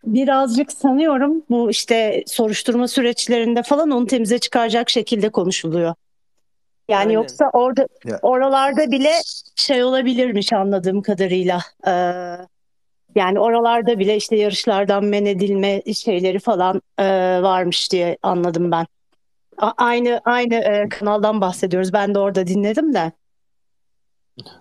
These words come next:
Speaker 1: Ya biraz şey
Speaker 3: Ya
Speaker 1: gibi
Speaker 3: iki tane
Speaker 1: geldi bana.
Speaker 3: skandal atlattı.
Speaker 1: Ee, ya orada iki tane işte skandala karışıyor. Biri Crashgate, biri Spygate. Ee, ikisinde de böyle şey gibi sanki Briatore, e, biraz kendini feda ediyor onu hani F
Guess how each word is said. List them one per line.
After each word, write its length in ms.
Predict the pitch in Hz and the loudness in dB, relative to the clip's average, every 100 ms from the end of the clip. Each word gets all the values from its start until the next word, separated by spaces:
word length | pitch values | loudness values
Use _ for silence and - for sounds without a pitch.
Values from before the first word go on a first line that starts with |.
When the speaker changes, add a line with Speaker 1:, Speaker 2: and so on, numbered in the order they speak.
| _ _ _ _ - | _ _ _ _ -2
Speaker 1:
Ya 140 | 185 | 0
biraz 300 | 196 254 269 | 2 0 0
şey 140 | - 262 | 2 2
Speaker 3:
Ya 60 | |
Speaker 1:
gibi 260 | 269 277 285 | 2 2 2
Speaker 3:
iki 140 | 254 | 4
tane 200 | 240 147 | 4 4
Speaker 1:
geldi 120 | 165 170 | 4 2
bana. 100 | 220 | 2
Speaker 3:
skandal 360 | 185 143 165 | 2 2 0
atlattı. 400 | 165 - 127 113 | -2 -2 -8 0
Speaker 1:
Ee, 680 | 202 202 196 202 196 196 - 214 | 0 2 0 -2 -2 -6 -4 -2
ya 80 | 214 | 2
orada 280 | 220 233 | 0 0
iki 180 | 285 - | -2 -2
tane 340 | 254 294 233 208 | 0 0 0 -2
işte 200 | - 196 | -4 -8
skandala 520 | - 208 202 196 202 | -2 0 0 0 0
karışıyor. 360 | 202 185 220 | -2 0 0
Biri 140 | 208 240 254 | 0 0 0
Crashgate, 720 | 247 262 - 233 247 320 240 | 0 0 0 0 0 -2 -2
biri 160 | 226 226 | -2 -2
Spygate. 680 | 208 254 233 247 214 240 359 - - - - - - | -4 -2 0 0 0 0 -2 -8 -14 -10 -8 -8 -2
Ee, 200 | 208 202 | 0 0
ikisinde 580 | 240 - 233 285 285 330 | -2 -4 -2 0 0 0
de 80 | 320 | 0
böyle 280 | 269 285 339 | 0 0 0
şey 180 | - 294 | 0 0
gibi 180 | 269 226 | 0 -4
sanki 440 | - 220 226 226 | 0 0 0 -2
Briatore, 640 | 196 226 233 294 294 320 370 | 0 0 0 0 2 0 0
e, 260 | 240 233 247 - - _ - 254 | 0 0 -2 -4 -20 _ -6 -2
biraz 340 | 254 277 269 _ | 0 0 -4 _
kendini 480 | - 254 262 269 294 | 0 0 2 0 0
feda 420 | 311 240 240 214 | 0 2 2 2
ediyor 280 | 214 214 214 | 0 0 0
onu 300 | 220 220 220 | 0 0 2
hani 200 | 226 208 | 0 0
F 140 | 220 | 0